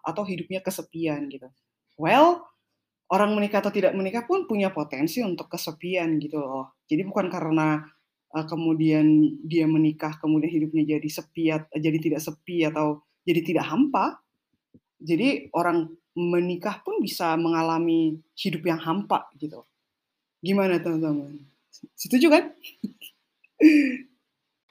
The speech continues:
Nah, karena, eee, perempuan atau laki-laki ditakdirkan gitu, eee, untuk menikah, jadi ketika ada perempuan yang tidak menikah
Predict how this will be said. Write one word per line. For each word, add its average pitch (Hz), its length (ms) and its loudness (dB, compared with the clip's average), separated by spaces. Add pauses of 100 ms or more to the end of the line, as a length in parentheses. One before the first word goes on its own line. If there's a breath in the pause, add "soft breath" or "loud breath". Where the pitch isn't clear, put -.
(1500)
Nah, 226 320 4
karena, 247 800 6
eee, 233 540 2 (180)
perempuan 254 440 4
atau 277 120 0
laki-laki 233 640 0
ditakdirkan 202 1300 -6
gitu, 160 480 -6 (240)
eee, 165 220 -8 (100)
untuk 190 240 -12
menikah, 196 520 -10 (520)
jadi 247 240 -2
ketika 214 720 -4
ada 247 560 0 (320)
perempuan 233 960 -2 (260)
yang 208 540 0
tidak 247 320 2
menikah 226 560 -4